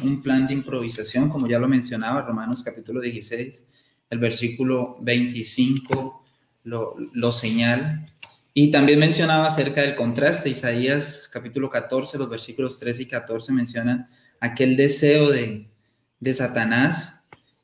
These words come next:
eh, de ser ensalzado, de estar en las estrellas, de, eh, ser semejante al Altísimo.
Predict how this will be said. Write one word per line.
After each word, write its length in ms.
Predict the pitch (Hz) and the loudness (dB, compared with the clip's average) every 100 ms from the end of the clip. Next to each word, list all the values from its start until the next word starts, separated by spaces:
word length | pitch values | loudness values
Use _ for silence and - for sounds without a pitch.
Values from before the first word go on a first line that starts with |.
| _ | _
eh, 420 | 113 110 110 107 - - | -10 -8 -8 -10 -14 -4
de 400 | 123 120 120 - | 2 2 2 0
ser 240 | 135 135 | 4 6
ensalzado, 1040 | 160 151 131 113 - 139 147 165 160 - - - _ _ | 6 4 2 2 2 4 4 2 0 -6 -14 -20 _ _
de 600 | 127 127 123 123 117 113 - | -2 0 2 0 -2 -4 -6
estar 240 | 123 131 | -2 4
en 160 | 147 147 | 6 6
las 460 | 135 123 - - - _ _ _ | 6 2 -4 -12 -20 _ _ _
estrellas, 960 | 123 120 - 147 143 151 170 165 - - | -10 -8 -4 4 6 6 4 0 -4 -10
de, 500 | 127 123 117 113 - _ _ - - | -6 -4 -4 -8 -12 _ _ -16 -6
eh, 560 | 127 120 117 107 - - _ _ - - - - - | -2 0 0 -4 -8 -16 _ _ -20 -20 -20 -20 -12
ser 280 | - 151 147 | 0 2 2
semejante 600 | 160 156 143 143 151 151 | 2 4 4 6 4 4
al 100 | 147 | 2
Altísimo. 840 | 123 120 151 175 165 156 156 151 | 2 0 0 0 -4 -6 -4 -6